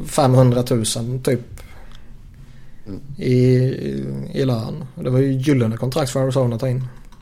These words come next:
Speaker 2: Ja. Yes. Eh, vi glider över till V M och, eh, som vi sa tidigare då, Sverige vann ju sitt andra raka V M-guld efter att ha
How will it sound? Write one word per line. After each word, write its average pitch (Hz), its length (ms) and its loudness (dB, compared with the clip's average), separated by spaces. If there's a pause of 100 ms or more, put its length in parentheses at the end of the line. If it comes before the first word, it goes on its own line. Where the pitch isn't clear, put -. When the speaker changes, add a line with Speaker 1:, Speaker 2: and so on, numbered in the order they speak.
(580)
Speaker 2:
Ja. 98 140 -8 (920)
Yes. 120 460 2
Eh, 143 240 6
vi 175 240 8
glider 165 260 4
över 156 200 6
till 147 200 0
V 143 240 6
M 151 300 4 (180)
och, - 640 0
eh, 120 480 4
som 120 340 -2
vi 117 60 0
sa 117 240 6
tidigare 113 300 4
då, 113 160 6
Sverige 113 600 4
vann 107 380 2
ju 104 380 0
sitt 104 280 -8
andra 117 540 6
raka 113 460 2
V 113 200 2
M-guld 107 640 4
efter - 420 0
att 101 180 4
ha 107 260 8